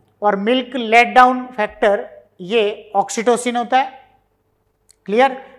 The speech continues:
और हाइपर कैल्सीमिक हार्मोन पैराथॉर्मोन, ये पैराथॉर्मोन ये हाइपर कैल्सीमिक होता है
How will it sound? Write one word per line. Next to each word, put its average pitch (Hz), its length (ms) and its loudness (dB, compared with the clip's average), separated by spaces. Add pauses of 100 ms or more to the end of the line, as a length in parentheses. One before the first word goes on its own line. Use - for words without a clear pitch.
(120)
और 202 120 2
हाइपर 214 460 2 (720)
कैल्सीमिक 233 560 -2
हार्मोन 214 380 2 (380)
पैराथॉर्मोन, 190 640 0 (1000)
ये 202 340 -4 (540)
पैराथॉर्मोन 214 840 0 (1000)
ये 214 120 2
हाइपर 214 500 4
कैल्सीमिक 226 480 -2
होता 214 260 0
है 156 120 -4